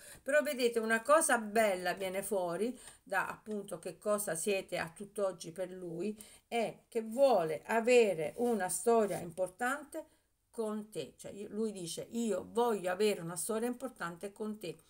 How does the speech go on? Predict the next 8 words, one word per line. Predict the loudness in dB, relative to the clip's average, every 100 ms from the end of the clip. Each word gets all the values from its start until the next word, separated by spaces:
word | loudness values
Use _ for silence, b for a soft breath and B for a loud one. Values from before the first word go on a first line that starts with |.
| B B
quindi | -10 -10 -4
siete | 0 4 2 2
una | -4 -6
persona | -4 -4 -2 0 0 -2 -6
tutt'oggi | -10 -8 -4 -2 -4 -8 -12 -12
importante | -8 -8 -8 -10 -2 0 0 -2 -10
per | -10 -8
lui, | -2 -2 -2 -4 -6